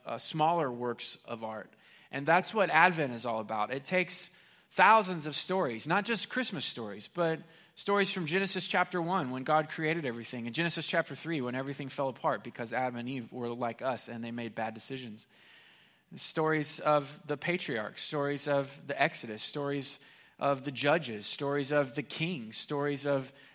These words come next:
exile. It takes all of those stories and brings them together and helps us to celebrate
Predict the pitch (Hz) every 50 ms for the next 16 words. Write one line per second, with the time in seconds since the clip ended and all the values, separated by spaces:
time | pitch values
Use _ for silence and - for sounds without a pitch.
0 | - _ - 143 160 175 165 147 143 - 107 107 107 110 - - 160 147 - -
1 | 156 170 180 196 202 185 175 170 156 143 - - - - 151 151 143 127 117 107
2 | 110 113 110 - - - _ _ - - _ _ - 135 131 123 135 139 143 151
3 | 147 135 127 127 120 117 117 120 123 123 - _ _ _ _ _ _ _ _ _
4 | _ _ _ _ _ _ _ _ _ _ _ _ _ _ - 139 123 123 151 160
5 | 160 139 113 110 110 110 113 120 131 - _ _ - - - _ _ _ _ _
6 | _ _ _ _ _ _ _ _ - - - - 156 160 160 - - 139 123 120
7 | - - - - - - - 156 151 151 143 123 107 117 110 107 107 92